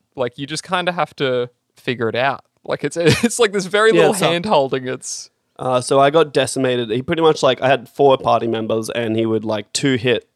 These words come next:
Speaker 2: the three tanks that I had, like, the three, uh,
Speaker 1: You
Speaker 2: whatever.
Speaker 1: call it, like, your front line. Like,
Speaker 2: Three
Speaker 1: the first
Speaker 2: soldiers, my
Speaker 1: dude's
Speaker 2: front
Speaker 1: in.
Speaker 2: line, and I have,
Speaker 1: Yeah.
Speaker 2: like, a bard as my back line.
Speaker 1: Yeah.
Speaker 2: And that's it. And just, like, two-hit all of them.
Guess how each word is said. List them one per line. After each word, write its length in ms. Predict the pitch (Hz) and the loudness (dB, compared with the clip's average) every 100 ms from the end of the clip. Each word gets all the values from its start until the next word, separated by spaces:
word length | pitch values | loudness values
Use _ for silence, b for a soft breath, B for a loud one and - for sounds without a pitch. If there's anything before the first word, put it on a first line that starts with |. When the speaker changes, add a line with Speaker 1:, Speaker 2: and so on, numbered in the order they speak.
| _ | _
Speaker 2:
the 160 | 123 120 | -2 -2
three 400 | - 127 123 117 | 0 0 0 -4
tanks 420 | - 110 113 - | -6 -6 -6 -6
that 120 | 113 | -4
I 120 | 110 101 | -4 -4
had, 260 | 107 107 | -6 -4
like, 120 | 117 117 | -6 -6
the 60 | |
three, 300 | - 123 120 | -4 -4 -2
uh, 260 | 113 107 104 | -2 -2 -6
Speaker 1:
You 60 | - _ | -10 _
Speaker 2:
whatever. 180 | 110 185 | -4 2
Speaker 1:
call 160 | 196 | 4
it, 20 | 139 | 4
like, 160 | 139 | 0
your 80 | 135 | -4
front 300 | - 123 117 | -4 -4 -4
line. 340 | 110 101 101 - _ | -8 -8 -10 -14 _
Like, 80 | 127 | -2
Speaker 2:
Three 120 | 156 | 0
Speaker 1:
the 40 | 147 | 2
first 40 | 131 147 113 | 4 4 2
Speaker 2:
soldiers, 100 | 123 | 0
my 60 | |
Speaker 1:
dude's 100 | 123 | 0
Speaker 2:
front 160 | 135 110 | 0 0
Speaker 1:
in. 60 | |
Speaker 2:
line, 200 | 110 113 113 | 0 0 0
and 100 | 113 | 0
I 40 | |
have, 100 | 117 | 2
Speaker 1:
Yeah. 40 | 117 | 0
Speaker 2:
like, 100 | - - 131 | -4 -4 -2
a 60 | |
bard 540 | 110 120 104 104 104 117 _ - | 0 2 2 2 -2 -8 _ -4
as 160 | 107 | -2
my 100 | 107 | -2
back 280 | 101 98 - | -2 -4 -6
line. 320 | 98 101 98 _ _ | -10 -10 -14 _ _
Speaker 1:
Yeah. 160 | 139 123 | -4 -2
Speaker 2:
And 60 | 117 | -2
that's 180 | 110 | -4
it. 160 | 95 - _ - | -8 -12 _ -6
And 480 | 113 110 110 110 - - | -4 -2 -4 -6 -8 -6
just, 240 | 123 113 120 | -4 -2 0
like, 200 | 110 - | -2 -2
two-hit 380 | 139 120 120 - | -2 0 0 0
all 200 | 117 113 | 0 -2
of 100 | 104 | -4
them. 300 | 107 113 | -4 -6